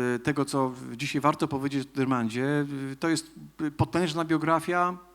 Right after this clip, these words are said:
ważna biografia, ale również i postać, która, m, z dekady na dekadę, m, pojawia się w bardzo różnych odcieniach. Jak powiedziałem, również tych krytycznych, kiedy dzisiaj z perspektywy półwiecza,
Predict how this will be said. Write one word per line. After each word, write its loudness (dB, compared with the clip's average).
ważna 4
biografia, -2
ale 2
również -4
i -12
postać, 0
która, -4
m, -2
z -8
dekady -2
na -4
dekadę, -2
m, -8
pojawia -4
się -6
w -10
bardzo -4
różnych -4
odcieniach. -6
Jak -12
powiedziałem, -8
również -6
tych -10
krytycznych, -8
kiedy -12
dzisiaj -8
z -6
perspektywy -6
półwiecza, -4